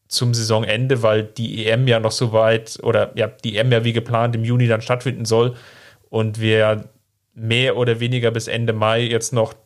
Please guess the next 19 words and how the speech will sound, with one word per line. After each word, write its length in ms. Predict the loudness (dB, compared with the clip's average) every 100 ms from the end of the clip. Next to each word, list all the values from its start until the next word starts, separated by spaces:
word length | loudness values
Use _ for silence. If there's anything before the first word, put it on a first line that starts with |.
| _ _ _ _ _ _
das 140 | -4 0
Ende 180 | 2
der 100 | 2
Hinrunde 380 | 2 2 2 0
sehen, 420 | 2 2 0 -4 -10 -10
die 100 | -4
Club-W 400 | -2 -2 -2 -2
M, 400 | 0 2 0 -2 -12 -20 -20 _ _ -2
dann 300 | -2 -2 -2
die 100 | 0
ganzen 300 | 0 -2 -2
Vorbereitungsspiele 840 | 0 2 4 2 0 -4 -2 0
der 80 | 0
Nationalmannschaft, 840 | 0 0 0 2 0 0 -2 -4
die 140 | -4 0
wir 80 |
ja 140 | 2 4
auch 160 | 2
nicht 360 | 2 0 -2